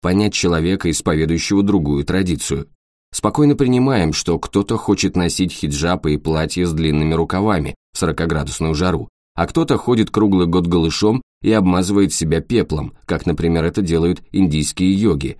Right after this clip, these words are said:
наги. Скромность и сдержанность. Одеваемся красиво, но не вызывающе, и с мотивацией украшать мир,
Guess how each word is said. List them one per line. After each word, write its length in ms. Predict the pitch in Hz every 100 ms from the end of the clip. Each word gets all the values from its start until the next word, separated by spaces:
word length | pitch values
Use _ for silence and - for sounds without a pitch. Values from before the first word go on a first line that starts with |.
| -
наги. 480 | 92 98 73 65 - _ _ _ _ _ _ _ _ _ _ -
Скромность 720 | - 127 131 135 131 127 -
и 100 | 113
сдержанность. 760 | 101 110 101 - 143 - - - _ _ _
Одеваемся 600 | - 98 120 131 117 107
красиво, 560 | 95 95 - 117 127 117
но 200 | 98 98
не 100 | 101
вызывающе, 840 | 98 92 110 117 85 71 - - - _
и 140 | -
с 100 | 95
мотивацией 680 | 98 90 87 90 90 - 95
украшать 640 | 104 - 90 87 104 82 95
мир, 260 | 80 -